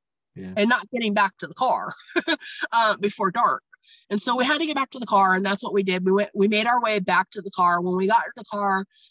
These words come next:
Speaker 2: um, we drove back to our campsite. And at this point, um, I was, you know, being told to clean up again, needed to clean up and do our routine that we were doing, you know, every night is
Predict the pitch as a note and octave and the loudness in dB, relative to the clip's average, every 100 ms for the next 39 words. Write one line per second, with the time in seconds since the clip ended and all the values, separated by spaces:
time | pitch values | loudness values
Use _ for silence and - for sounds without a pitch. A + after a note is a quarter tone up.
0 | _ G3 F#3 F3 D3+ C3 - G3+ F#3+ G3 | _ -2 2 2 0 -2 -2 0 2 2
1 | G3+ F3+ F#3+ F#3+ A3 G#3+ G3+ F#3+ D#3+ - | 2 2 0 0 -2 -4 -2 -4 -6 -4
2 | F3 F3 - _ _ _ _ _ _ F#3+ | -2 -2 -6 _ _ _ _ _ _ 2
3 | F#3 F3+ F3+ - F3+ F#3 G3+ - - G#3+ | 4 4 2 0 -4 0 -2 -2 -6 0
4 | G3+ G3 F3 F3+ F3 E3+ D3+ F3+ F#3 F3+ | 0 0 0 2 2 0 2 2 2 0
5 | F3 - _ _ _ _ _ G#3 F#3 F3+ | -2 -8 _ _ _ _ _ 2 2 2
6 | F3 - A3+ B3 B3 B3 A#3+ B3+ B3+ A#3+ | -2 -2 0 2 2 0 -2 -2 0 2
7 | A3 G#3 G#3 G#3+ G3+ G#3+ G3+ G#3+ G#3 G#3+ | 0 -2 0 4 2 4 0 0 -8 -12
8 | A#3+ A#3 A3+ G#3 G#3 - F3 E3+ F3 A3 | -12 -4 2 4 4 0 -6 -6 -4 2
9 | A3 A3+ B3 - A#3 A3+ A3 - A3+ A#3 | 4 2 -2 -12 -12 -10 -8 -6 -8 -8
10 | A3+ G#3 G#3 G3+ G3+ G#3+ G#3 F#3+ F#3 G3 | -8 -2 2 2 2 0 0 2 2 2
11 | G#3 G#3 G3+ G3 F#3 | 2 2 2 0 -2